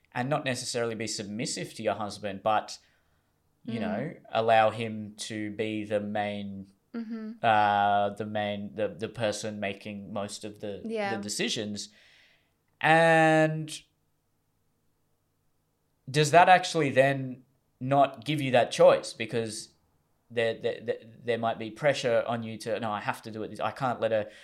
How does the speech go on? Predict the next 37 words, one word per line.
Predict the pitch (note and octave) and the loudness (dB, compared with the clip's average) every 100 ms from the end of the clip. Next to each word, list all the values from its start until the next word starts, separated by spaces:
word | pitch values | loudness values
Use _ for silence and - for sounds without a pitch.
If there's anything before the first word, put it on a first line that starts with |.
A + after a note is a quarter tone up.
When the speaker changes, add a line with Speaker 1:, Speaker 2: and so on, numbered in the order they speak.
| - | -2
Speaker 1:
you | F#3+ | 4
know, | |
I | G3 | 4
was | G3 | 4
talking | G#3 F3+ | 0 2
to | E3 | 2
a | |
girl | D#3 | 2
recently | D3 D3 D3 C3 A2+ | 2 0 -2 -4 -4
and | A2+ | -6
she | - B2 | -8 -6
was | A#2 | -4
like, | A#2+ A#2 | -2 2
"Oh, | B2 | 6
I | B2 | 6
don't | A#2+ A#2+ | 6 2
want | A#2 A2 _ _ _ - - | -4 -8 _ _ _ -20 -12
my | A#2 A#2 A2 | -2 0 0
future | A#2 A#2+ A2+ | -4 -4 -2
husband | A2 A2 | -4 -6
to | A#2+ | -8
make | A2+ A2+ | -8 -6
more | G#2+ | -2
money | A#2+ A#2+ | 0 -2
than | G#2 G2 | -4 -8
me." | C#2 - _ _ _ _ _ _ | -12 -14 _ _ _ _ _ _
And | C#3+ | -4
I'm | D3 | 4
like, | D3 D3 C#3+ | 6 4 8
"Well," | D#3+ D3 B2+ A#2+ - - _ _ - | 10 12 10 6 -2 -14 _ _ -10
Speaker 2:
Wow. | A3+ G#3+ G#3 G#3 - | -6 -4 -6 -10 -14
Speaker 1:
y-, | D3 D#3 F#3+ | -10 -6 6
like, | F#3 D#3+ | 8 8
does | E3 | 6
it | E3+ C#3+ D3 | 2 -2 0
really | F#3 C#3 | 2 6
matter | C3+ E3 | 10 10